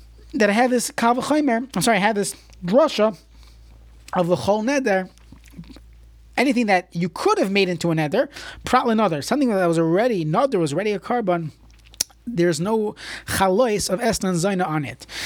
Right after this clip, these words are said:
Ela taima de kas rechman neder. Sounds like, okay, the only reason why I know this is because the Torah went out of its way to say l'chol neder. Halav hacher, the Torah mina mukdash and chal iser esnan alein. They could even chal iser on on, on, uh, on something that's already hektish.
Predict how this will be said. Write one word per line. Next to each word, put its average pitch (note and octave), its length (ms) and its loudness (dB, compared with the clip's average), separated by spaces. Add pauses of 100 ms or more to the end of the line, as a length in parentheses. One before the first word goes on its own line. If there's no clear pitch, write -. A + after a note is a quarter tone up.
(180)
Ela D#3 240 0
taima G#3 440 -2
de E3 80 -2
kas E3+ 200 0
rechman D3+ 320 -2
neder. A#3+ 300 -2
Sounds F#3+ 240 -2
like, C#3 120 -6
okay, C#3+ 280 -4
the A2 120 -6
only A3+ 220 0
reason D#3 300 -2
why D3 120 -4
I D3 40 -4
know G3+ 180 2
this A3 180 -2
is - 40 -8
because G#3 220 -4
the G3+ 60 -2
Torah A3 180 0
went G#3 100 -2
out A3 80 -2
of G#3 60 -4
its F3+ 80 -4
way G3+ 80 0
to F#3+ 60 0
say G#3+ 120 -2
l'chol G3+ 260 -2
neder. E3 300 -2 (300)
Halav F#3+ 300 2
hacher, F#3 380 0
the D#3 140 -2
Torah D#3 240 -2
mina D#3+ 160 -2
mukdash D#3 380 -4
and D#3+ 80 -6
chal D3+ 180 -4
iser D#3+ 200 -4
esnan D#3 280 -4
alein. G#3 260 -2 (220)
They G#3+ 100 0
could B3 140 -4
even G#3 160 -2
chal G#3 260 0
iser G#3 220 0
on G3 160 -2 (220)
on, F#3 240 -2
on, F#3+ 200 0
uh, F#3+ 300 2
on F#3 100 0
something G#3 180 -2
that's G3 140 -2
already G3 180 2
hektish. F3 320 0